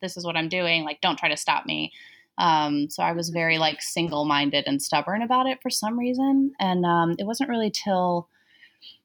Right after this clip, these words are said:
I, like, went to school for acting. I, um, spent some time pursuing acting in the city, like, five or so years, and then I got a really great gig in the Humana Festival,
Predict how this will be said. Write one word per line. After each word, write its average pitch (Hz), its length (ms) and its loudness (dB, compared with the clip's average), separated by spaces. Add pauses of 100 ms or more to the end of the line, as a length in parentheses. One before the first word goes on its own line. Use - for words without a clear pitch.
(160)
I, 196 80 4
like, 175 120 2
went 156 120 -2
to - 80 -6
school 254 260 0
for 240 160 -2
acting. 190 760 0
I, 151 320 2 (960)
um, 160 680 0
spent 180 240 -2
some 170 120 -2
time 160 240 0
pursuing 165 380 0
acting 156 280 -4
in - 100 -4
the - 60 -4
city, 165 520 0
like, 160 180 -6 (100)
five 160 360 0
or 180 100 -6
so 175 240 -2
years, 202 460 2
and 160 240 -2 (100)
then 170 120 2
I 151 180 0
got 170 260 0
a 156 320 -6 (180)
really 196 220 2
great 165 420 0 (100)
gig 160 280 -2
in - 140 -6
the - 140 -4
Humana 254 380 0
Festival, - 760 -4